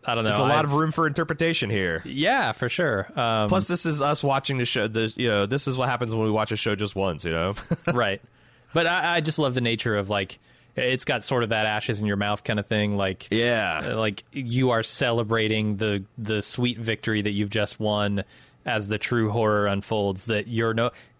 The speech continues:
Speaker 1: you're going into winter and you're no longer safe at
Speaker 2: Yeah.
Speaker 1: any time. Y-, you know, you thought it was bad when you had sixteen hours of daylight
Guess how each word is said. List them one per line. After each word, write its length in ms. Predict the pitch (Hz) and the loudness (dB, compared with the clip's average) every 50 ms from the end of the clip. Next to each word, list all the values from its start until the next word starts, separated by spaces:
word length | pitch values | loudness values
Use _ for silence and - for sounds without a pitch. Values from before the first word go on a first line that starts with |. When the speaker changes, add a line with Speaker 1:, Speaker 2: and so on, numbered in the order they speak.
| _ - | _ -6
Speaker 1:
you're 180 | 156 139 139 139 | -2 -2 0 2
going 260 | 120 156 160 160 160 | 2 2 2 2 2
into 180 | 160 139 - 127 | 0 0 0 0
winter 300 | 135 139 - - 156 151 | 0 0 0 0 0 2
and 200 | 117 120 120 120 | 2 0 2 2
you're 120 | 117 117 | 2 2
no 180 | 120 120 117 113 | 2 2 2 2
longer 260 | 113 113 110 104 101 | 2 0 0 0 -2
safe 460 | 101 - 117 104 98 98 - - - _ _ _ _ _ - | -2 0 0 0 0 -2 -4 -8 -20 _ _ _ _ _ -6
at 220 | 120 117 107 101 | -4 -2 0 0
Speaker 2:
Yeah. 80 | 101 90 - | 2 2 2
Speaker 1:
any 200 | 139 131 120 104 | 2 0 0 -2
time. 460 | - 101 92 87 85 82 80 - - _ _ - | -2 -6 -8 -8 -10 -14 -14 -16 -20 _ _ -6
Y-, 80 | 127 127 | -4 -2
you 140 | 139 147 151 | 0 0 0
know, 40 | 143 | 0
you 200 | 135 151 170 165 | 0 0 -2 0
thought 240 | - 175 165 160 | 0 0 2 2
it 40 | 156 | 2
was 140 | 143 135 117 | 2 0 0
bad 260 | - 143 131 131 131 | 0 0 0 0 0
when 140 | 117 123 120 | 0 0 0
you 100 | 117 117 | 0 0
had 280 | 113 127 113 107 107 - - - - - - | 0 -2 -2 -2 -4 -8 -12 -18 -20 -20 -14
sixteen 480 | - - - 160 - - - 151 135 | -8 -4 -4 -2 -2 -2 -2 -2 0
hours 300 | 127 123 117 113 110 104 | 0 2 2 2 2 0
of 100 | 107 98 | -2 -2
daylight 540 | 107 117 120 117 110 104 98 95 95 98 - | -2 0 2 2 2 2 0 0 -2 -4 -6